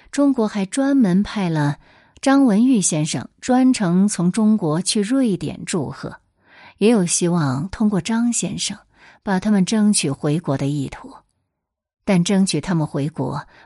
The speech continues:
不是一件容易的事。当时处在新中国成立初期，他们两位都有一些敏感的亲属关系，比如李政道家人都在海峡对岸，哥哥还在那边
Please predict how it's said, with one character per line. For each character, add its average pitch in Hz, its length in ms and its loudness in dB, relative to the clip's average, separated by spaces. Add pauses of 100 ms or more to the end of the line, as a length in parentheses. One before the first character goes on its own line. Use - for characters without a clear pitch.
不 185 240 2
是 247 180 0
一 165 140 0
件 165 220 0
容 135 280 0
易 170 160 -2
的 135 140 -8
事。 - 280 -6 (840)
当 202 220 0
时 170 460 -2
处 165 240 -4
在 175 180 -2
新 240 240 2
中 247 180 2
国 175 200 0
成 175 260 0
立 196 140 0
初 214 260 -4
期， 196 400 -2 (500)
他 247 140 0
们 233 120 4
两 165 260 2
位 156 320 0 (260)
都 277 160 2
有 247 160 2
一 208 120 0
些 247 180 0
敏 214 320 4
感 185 160 0
的 165 80 0
亲 208 240 0
属 156 160 -4
关 190 300 0
系， - 260 -4 (480)
比 208 120 0
如 214 200 2
李 208 220 2
政 254 240 2
道 247 180 0
家 214 220 -2
人 175 260 0
都 226 180 -2
在 220 160 -2
海 156 280 -6
峡 165 220 -4
对 196 220 0
岸， 180 300 -4 (480)
哥 220 200 2
哥 214 140 0
还 175 180 -4
在 196 120 0
那 185 200 2
边 185 400 0